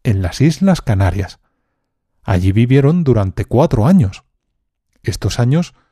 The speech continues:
fueron muy importantes para Enrique Granados y fueron importantes para su producción musical. Aunque tenía muchos problemas de salud,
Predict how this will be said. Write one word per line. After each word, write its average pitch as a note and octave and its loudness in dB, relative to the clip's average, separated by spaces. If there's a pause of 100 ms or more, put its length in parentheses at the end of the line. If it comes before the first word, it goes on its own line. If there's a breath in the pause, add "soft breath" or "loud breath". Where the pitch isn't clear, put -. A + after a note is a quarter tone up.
(260)
fueron F#3 2
muy D3+ 4
importantes C#3 0
para G2 -2
Enrique F2+ -2
Granados G#2 0 (540)
y A#2+ -2
fueron C#3+ 2
importantes C3 0 (240)
para D3 0
su B2+ 0
producción A#2 0
musical. A#2 -2 (1160)
Aunque F#2+ 0
tenía G#2+ 0
muchos B2 -2
problemas G#2 0
de C3+ 2
salud, C3+ 2